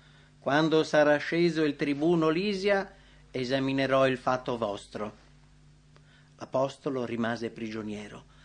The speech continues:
ma Felice ordinò al centurione che lo doveva custodire di lasciargli una qualche libertà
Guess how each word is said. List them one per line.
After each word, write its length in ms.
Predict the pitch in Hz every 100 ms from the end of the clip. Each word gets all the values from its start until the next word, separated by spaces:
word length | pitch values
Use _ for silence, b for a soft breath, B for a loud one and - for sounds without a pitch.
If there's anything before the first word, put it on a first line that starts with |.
| B B
ma 120 | - 170
Felice 460 | 208 185 139 151
ordinò 380 | 156 160 170 123
al 120 | 123
centurione 720 | - 165 165 180 220 220 165
che 140 | - 143
lo 100 | 131
doveva 360 | 123 156 131
custodire 680 | 110 - - 196 135 127 131
di 80 | 143
lasciargli 680 | 170 170 139 135 139 135 131 B B
una 300 | - 180 170
qualche 380 | 170 147 147 147
libertà 680 | 139 143 135 143 - 123